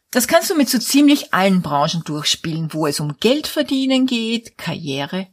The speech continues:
und Ruhm. Glück ist also das, was passiert, wenn Vorbereitung auf Gelegenheit trifft. Es gibt in jedem Network eine Quotenrechnung.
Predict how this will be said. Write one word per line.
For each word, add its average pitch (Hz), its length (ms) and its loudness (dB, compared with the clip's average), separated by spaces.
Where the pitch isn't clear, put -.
und 262 320 -4
Ruhm. 143 300 -8
Glück 349 280 2
ist 285 160 -2
also 165 220 -2
das, - 720 -4
was 220 240 0
passiert, 220 840 -4
wenn 143 240 -6
Vorbereitung 196 960 -6
auf - 440 -10
Gelegenheit - 720 -6
trifft. - 480 -18
Es 208 220 -2
gibt 330 360 -2
in 175 580 -4
jedem 156 400 -4
Network 240 680 -2
eine 160 200 -4
Quotenrechnung. 160 920 -6